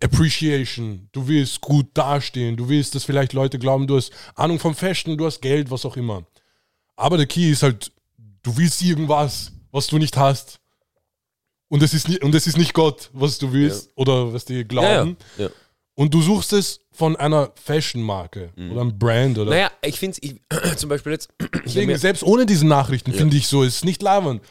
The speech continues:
Speaker 1: Plus dem komplett satanistisch, meiner
Speaker 2: Ähm,
Speaker 1: Meinung
Speaker 2: ich
Speaker 1: nach.
Speaker 2: musste ganz ehrlich sagen, hätte ich Cash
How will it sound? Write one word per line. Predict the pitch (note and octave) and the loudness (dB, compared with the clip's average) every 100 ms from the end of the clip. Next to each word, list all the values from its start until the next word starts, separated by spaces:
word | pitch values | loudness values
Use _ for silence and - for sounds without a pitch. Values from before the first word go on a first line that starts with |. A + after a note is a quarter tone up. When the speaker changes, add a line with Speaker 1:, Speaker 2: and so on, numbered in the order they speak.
| - | -10
Speaker 1:
Plus | - A3+ C4 - | 0 2 2 0
dem | F3 G#3 B3+ F#3 _ | 2 4 4 0 _
komplett | - C3+ A#2+ A2+ | -4 -2 -2 -6
satanistisch, | G#2 - F#2+ F2 - - _ | -8 -10 -12 -14 -18 -20 _
meiner | G2+ A2+ | -8 -6
Speaker 2:
Ähm, | G2 | -6
Speaker 1:
Meinung | F2+ | -10
Speaker 2:
ich | - | -8
Speaker 1:
nach. | |
Speaker 2:
musste | D3 - C3+ | -6 -6 -6
ganz | G#2 D3 | -4 -4
ehrlich | A#2+ A#2 A#2 | -4 -4 -4
sagen, | A2 G2+ | -6 -6
hätte | B2 D3 | -8 -10
ich | D#3 | -14
Cash | - C#3 G#3 A#3 - | -10 -8 -6 -10 -18